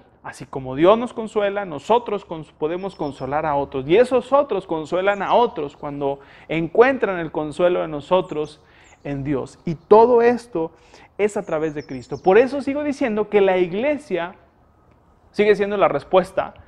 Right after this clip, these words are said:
para nuestro mundo. Sigue siendo la res-, no hay filosofía, no hay forma.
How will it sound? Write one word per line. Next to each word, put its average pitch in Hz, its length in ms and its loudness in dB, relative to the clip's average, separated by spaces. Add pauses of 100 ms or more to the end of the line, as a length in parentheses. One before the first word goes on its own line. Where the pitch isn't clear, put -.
(560)
para 147 160 4
nuestro 143 300 -6
mundo. 147 400 -6 (2500)
Sigue 226 300 -2
siendo 220 260 -2
la 190 100 2
res-, 160 200 -4
no 190 120 2
hay 226 140 4
filosofía, 190 800 -4 (720)
no 165 100 -4
hay 208 140 0
forma. 196 640 -4